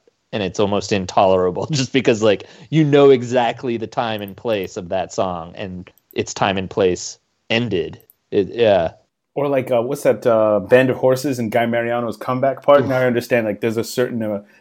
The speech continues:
Speaker 2: nostalgia that's attached to that now, considering that so many years have passed, and that was a significant mile marker in his career, but I cannot stand them now because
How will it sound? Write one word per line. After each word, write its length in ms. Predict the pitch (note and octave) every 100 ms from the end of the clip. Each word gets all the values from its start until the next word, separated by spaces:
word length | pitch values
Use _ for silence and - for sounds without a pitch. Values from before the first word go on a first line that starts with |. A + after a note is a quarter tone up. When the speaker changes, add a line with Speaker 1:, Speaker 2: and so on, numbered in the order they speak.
| -
Speaker 2:
nostalgia 640 | A2 - - A#2+ B2+ A#2
that's 220 | G#2+ G#2+ A2
attached 480 | G#2 B2+ B2 - -
to 80 |
that 220 | G#2+ G2 F#2
now, 420 | A#2 A2 F#2+ - - _
considering 340 | - G#2 A2+ G#2
that 80 | G2+
so 140 | A2
many 180 | A2 G#2
years 260 | G#2+ G#2+ G2
have 120 | -
passed, 320 | B2+ A#2 -
and 220 | G#2 G#2 - - -
that 160 | A2+
was 180 | A2 G#2
a 100 | G2+
significant 680 | - A2 G2+ B2+ A#2+ A2 G2
mile 340 | G#2 A#2 A#2
marker 340 | A2+ G#2+ G#2 G#2
in 140 | G#2
his 160 | G#2 -
career, 440 | - G#2+ C3 G2+
but 260 | F2 G2+ - - _ _ -
I 120 | A#2+
cannot 440 | A#2+ A2 G#2+ G#2
stand 720 | - - - - G#2+ G#2+ G2+
them 160 | F#2+ F2+
now 400 | F#2 F2+ E2+ E2 - - -
because 640 | A#2+ - A#2+ A2 -